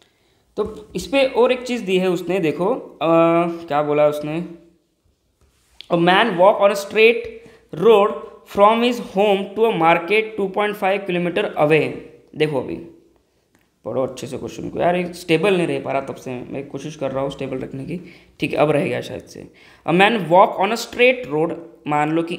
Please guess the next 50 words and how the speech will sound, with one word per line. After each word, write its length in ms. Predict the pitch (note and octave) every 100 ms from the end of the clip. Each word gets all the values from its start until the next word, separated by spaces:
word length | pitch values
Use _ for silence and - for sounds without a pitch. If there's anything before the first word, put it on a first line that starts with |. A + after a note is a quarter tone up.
| -
ए 140 | F3+
से 220 | F#3 F3+ D#3+
आप, 420 | B2+ C#3+ E3 - - _ _ _ _ _ _ _ _ _ _
फिर 80 | E3
से 160 | E3 -
मैं 200 | A3+ C4
क्यों 160 | D4 B3
बार 200 | A#3+ A#3+
बार 140 | B3+
question 300 | A#3+ A#3+ A#3+
को 200 | B3 A#3+
diagram 420 | F#3+ F#3 G3 G3+
draw 180 | F#3 F#3
करता 240 | F#3 F#3
हूँ, 80 | A#3
क्योंकि 200 | A#3 A#3
diagram 260 | F3 G3 G#3+
से 100 | A3
बहुत 240 | F3+ F#3
सारी 160 | G#3 G#3
चीज़ें 200 | F#3+ F#3+
ना 60 | A3
समझ 280 | D#3+ D3+
में 120 | C#3 A2+
आती 200 | G2+ -
है 80 |
हमें। 200 | - - - _ - - -
आप 200 | G3+ A#3 G3
ए 100 | G#3+
से 180 | A3 B3
B 180 | B3+
चले 260 | B3+ D#3+ C#3
गए, 120 | C3
चलो 240 | C3 C#3 D#3
ठीक 240 | D#3 -
है, 200 | - - _ _ _ _ _ _ _ _ - - - _ -
ए 180 | F3+ A3
से 220 | G#3+ A3
यानी 220 | G3+ G#3
कि 60 | G#3+
उसका 240 | A3 A3+
घर 260 | F3+ G3+ A3+
है 160 | G3+
यहाँ 260 | F#3 G#3 -
पे, 160 | F3+ F#3+ -
उसका 260 | - D#3+
घर 300 | D#3+ E3 F3
है 100 | C#3
यहाँ 240 | C3 C3+ -
पे, 160 | E3